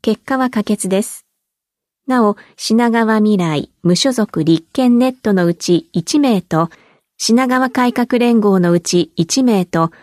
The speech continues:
無所属議員のうち一名は欠席のため、それぞれ議決には加わりませんでした。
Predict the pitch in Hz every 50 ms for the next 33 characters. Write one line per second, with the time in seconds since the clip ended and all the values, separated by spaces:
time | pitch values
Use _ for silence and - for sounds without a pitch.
0 | _ _ _ - 175 185 - 269 269 285 277 262 - 269 - 262 262 262 247 214
1 | 202 190 180 180 175 - - 190 180 - - - 170 - - 277 269 254 233 214
2 | 196 170 160 156 156 - - 175 170 - - 269 254 - 254 240 240 233 - 220
3 | 208 196 185 - - - - - - - _ - - - 233 277 269 - 233 214
4 | 202 175 165 185 175 - 254 254 - 247 247 247 226 196 185 185 - - - 190
5 | 180 180 180 180 175 175 175 180 - - 175 165 147 135 143 - - - 151 -
6 | -